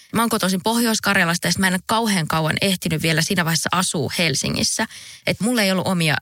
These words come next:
silleen niin vahvoja piirejä vielä Helsingissä, eikä niin vahvaa ehkä semmoista, niinku, tiedättekö, jalansijaa tai tuttuja ympyröitä tai näin, vaan enemmänkin sitten mä vasta tutustuin itteeni ja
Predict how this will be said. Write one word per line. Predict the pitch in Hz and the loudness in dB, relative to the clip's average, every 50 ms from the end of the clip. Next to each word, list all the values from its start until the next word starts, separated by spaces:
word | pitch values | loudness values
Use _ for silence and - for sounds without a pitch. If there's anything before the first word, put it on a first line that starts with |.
| - - | -4 -4
silleen | - 208 196 175 151 143 151 156 165 | -2 0 0 2 2 0 0 0 0
niin | 185 202 202 190 160 156 147 | 0 0 0 0 0 0 0
vahvoja | 160 151 147 - - 123 131 135 - - | 0 0 -2 -2 -2 -2 0 0 0 0
piirejä | 196 170 151 - - - - | 0 0 0 0 0 0 0
vielä | - 156 147 | 0 0 0
Helsingissä, | 156 180 190 196 202 - 247 247 254 254 - - - - - - - - - - - - | 2 2 0 0 0 0 0 2 2 0 0 -2 -4 -6 -8 -20 -20 -20 -20 -12 -4 0
eikä | 196 202 196 190 190 185 | 0 0 2 2 0 0
niin | 170 196 190 185 180 170 156 - - | 2 2 2 2 2 0 -2 -2 0
vahvaa | 196 196 185 - 180 175 151 123 104 | 0 0 0 0 0 0 2 2 2
ehkä | 110 175 - 160 | 0 0 -2 -2
semmoista, | - 180 170 147 - - - 170 | -2 0 0 0 -2 -2 -2 0
niinku, | 165 143 - - - | 0 0 -2 -2 -2
tiedättekö, | - 147 147 - - 175 170 - 156 - - - - _ _ _ _ _ - | -2 -2 -2 -2 -2 -2 0 0 0 0 -2 -8 -20 _ _ _ _ _ -2
jalansijaa | - 196 185 185 170 160 156 160 - - 147 135 - 135 135 127 | 0 2 2 2 2 0 0 0 -2 0 0 0 0 0 -2 0
tai | - 147 151 143 147 139 143 - | 0 2 2 2 2 0 0 -2
tuttuja | 190 180 - - - 180 147 135 139 | -4 -4 -4 -4 -2 0 2 2 2
ympyröitä | - 160 151 143 135 - 151 - 104 92 123 - 147 | 2 2 0 0 0 -2 -2 0 0 -2 0 -2 -2
tai | - 139 143 131 - | -2 -2 -2 0 2
näin, | 151 139 131 170 185 - - - - - _ - | 2 2 2 2 -2 -6 -12 -20 -20 -12 _ 0
vaan | 180 170 175 | 0 2 2
enemmänkin | 180 180 175 175 165 160 151 170 | 2 2 2 0 0 -2 -2 -2
sitten | 160 - 170 - 190 175 | -4 -4 -2 -2 0 0
mä | 170 151 | 0 0
vasta | 160 175 - 220 | 0 0 0 0
tutustuin | 208 277 269 - 185 165 - - - 131 143 143 - | 0 0 0 0 0 -2 -2 -2 0 0 0 0 0
itteeni | - 175 - - - 165 160 151 151 156 | 0 -2 -4 -2 0 0 2 2 2 2
ja | 143 - 147 | 2 0 0